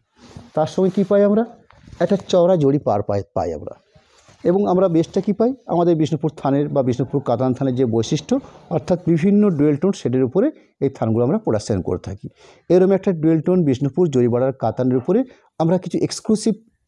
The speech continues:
কিছু প্রিন্টিং তৈরি করে থাকি। সেই প্রিন্টিংগুলো সামনের দিন লাইভে <coughs> ঠিক সন্ধ্যে সাতটা তিরিশ মিনিট রবিবার দিন আপনাদের কাছে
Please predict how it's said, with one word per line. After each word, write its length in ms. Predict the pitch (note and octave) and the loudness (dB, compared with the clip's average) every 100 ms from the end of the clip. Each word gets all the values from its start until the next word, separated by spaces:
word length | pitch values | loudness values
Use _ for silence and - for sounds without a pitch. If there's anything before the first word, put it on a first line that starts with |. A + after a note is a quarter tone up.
| _ - | _ -4
কিছু 160 | E3 E3+ | -4 0
প্রিন্টিং 300 | D#3 D3+ F3 E3 | 0 2 0 0
তৈরি 140 | C#3 C3 | 0 0
করে 120 | C#3 B2+ | -2 -2
থাকি। 200 | D3 G3 - _ _ _ | -4 -4 -6 _ _ _
সেই 140 | - G3+ G3+ | 0 2 2
প্রিন্টিংগুলো 520 | E3+ E3+ G3 G3 G#3 A3+ - | 0 2 2 2 0 -2 -6
সামনের 320 | C#3 C#3 D3+ C#3+ | -2 0 0 0
দিন 100 | D#3+ E3+ G#3+ A2+ | 0 -2 -2 0
লাইভে 300 | B2 C3 D#3 - _ - - - - _ _ _ _ _ - | 2 0 -2 -6 _ -20 -20 -20 -20 _ _ _ _ _ 4
<coughs> 1400 | - C6 F#5+ C#3+ - _ _ _ _ _ _ _ _ - | 6 6 0 -2 -4 _ _ _ _ _ _ _ _ -10
ঠিক 120 | F3 - | -10 -4
সন্ধ্যে 200 | D3 C3+ | -4 -2
সাতটা 260 | C3+ A#2 B2+ A#2 | -4 -4 -6 -6
তিরিশ 180 | A#2+ A#2+ | -10 -6
মিনিট 160 | C3+ - | -8 -2
রবিবার 300 | A#2 A2 A2+ C#3 | -2 0 -2 -2
দিন 80 | C#4 _ _ _ - | -6 _ _ _ -14
আপনাদের 240 | - G#2+ | -8 -6
কাছে 120 | A2+ | -4